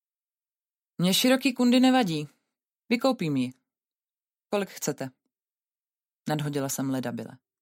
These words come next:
Vrána zase s úsměvem zachrchlal a zavrtěl hlavou. Můžete za to vy. Ti zoufalci slyší, co děláte v Brně. Myslíte si, že se zvěsti o Michalkově doktríně nedostaly přes pustinu?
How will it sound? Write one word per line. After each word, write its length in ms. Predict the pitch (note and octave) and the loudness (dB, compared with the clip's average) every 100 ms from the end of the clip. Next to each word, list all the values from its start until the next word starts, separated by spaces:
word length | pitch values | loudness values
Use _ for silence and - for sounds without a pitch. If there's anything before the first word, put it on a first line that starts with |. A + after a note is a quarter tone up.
| _ _ _ _ _ _ _ _ _ _ | _ _ _ _ _ _ _ _ _ _
Vrána 460 | C#3 E3 A3 A3 G#3+ | 0 2 4 2 0
zase 260 | F#3 - F3+ | -2 -6 -8
s 160 | - | -6
úsměvem 480 | F3 - F3+ D#3 C#3 | -6 -4 -4 -2 -4
zachrchlal 640 | C#3 - F3+ - E3+ E3+ E3+ _ - | -4 -6 -10 -10 -10 -8 -12 _ -12
a 60 | |
zavrtěl 420 | B2+ C3 C3+ B2+ B2 | -8 -8 -8 -10 -8
hlavou. 320 | A2+ B1+ - _ _ _ _ _ _ _ _ _ _ _ _ _ - | -10 -12 -16 _ _ _ _ _ _ _ _ _ _ _ _ _ -4
Můžete 540 | E3 G3+ G#3 C4+ C#4 | 0 2 2 2 2
za 140 | B3 B3 | 2 2
to 220 | B3 A#3 | 2 0
vy. 280 | E3+ D#3+ B2 _ _ _ _ _ _ _ _ | 0 -4 -4 _ _ _ _ _ _ _ _
Ti 80 | F3+ | -4
zoufalci 580 | D#3+ F#3 F#3+ G#3+ A3+ A#3 | 0 0 0 -2 0 -2
slyší, 420 | - E3 - A#3 | -2 -2 0 0
co 120 | A3+ | 0
děláte 420 | G#3 G3+ G#3 A3+ A3+ | 0 0 0 0 -2
v 80 | |
Brně. 380 | F3 F3+ C#3+ A2 - _ _ _ _ _ _ _ _ | -2 -2 -2 -6 -12 _ _ _ _ _ _ _ _
Myslíte 440 | E3+ E3 E3 - D3 | -6 -2 -4 -2 -4
si, 260 | - C3 - _ _ _ | -4 -6 -10 _ _ _
že 100 | C#3+ | -2
se 160 | - D#3+ | 0 0
zvěsti 440 | C#3 F3+ G#3 - | 0 0 -2 -2
o 60 | - | -2
Michalkově 580 | D3+ D3+ D#3+ E3+ D#3+ D3+ | -2 -2 -4 -2 -4 -2
doktríně 500 | C#3+ - - F3 D3 | -4 -6 -4 0 0
nedostaly 420 | C3 C3+ - C#3+ | 0 -2 -2 -4
přes 200 | D3 A2+ | -4 -8
pustinu? 500 | - D#3 - G#3 A3+ | -6 -8 -6 -6 -8